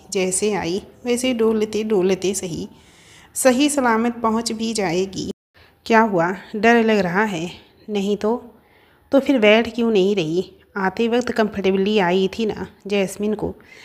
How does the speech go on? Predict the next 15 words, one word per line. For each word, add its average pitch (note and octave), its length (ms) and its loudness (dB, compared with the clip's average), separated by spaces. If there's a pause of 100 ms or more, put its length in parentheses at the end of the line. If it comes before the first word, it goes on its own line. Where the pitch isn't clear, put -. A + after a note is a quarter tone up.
(200)
कुणाल B3+ 380 6
पर C4+ 160 0
गुस्सा A3 340 -2
आ G#3+ 120 2
रहा E3+ 200 0
था। F3+ 260 -10 (180)
उनके G3+ 300 -2
रिश्ते G3 420 0
में E3+ 320 -4 (140)
वो A#3 100 0
अभी A#3 260 0
इतनी G#3+ 360 -4
ओपन F#3+ 320 0
नहीं F#3+ 280 -2
हुई D#3 260 -6